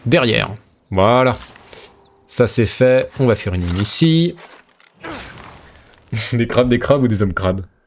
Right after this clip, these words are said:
Les hommes crabes. <laughs> Unité spéciale, les hommes crabes. Putain, ce serait fou ça. Oh non, j'ai perdu ma suzeraineté. Ah merde. Je suis plus suzerain de Stockholm.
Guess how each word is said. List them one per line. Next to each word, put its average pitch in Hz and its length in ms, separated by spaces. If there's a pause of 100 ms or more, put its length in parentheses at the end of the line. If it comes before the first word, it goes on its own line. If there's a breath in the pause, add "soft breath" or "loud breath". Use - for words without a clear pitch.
(140)
Les 95 800
hommes 98 180
crabes. 104 400 (200)
<laughs> - 200
Unité 160 320
spéciale, 139 400
les 110 140
hommes 104 140
crabes. 104 280 (300)
Putain, - 420
ce 104 140
serait 101 200
fou 120 260
ça. - 160 (360 loud breath)
Oh 190 80
non, 247 160
j'ai 175 160
perdu 220 320
ma 220 100
suzeraineté. 202 680 (1300)
Ah 151 420
merde. 147 540 (760)
Je - 60
suis 110 100
plus 139 140
suzerain 123 260
de 117 60
Stockholm. 98 460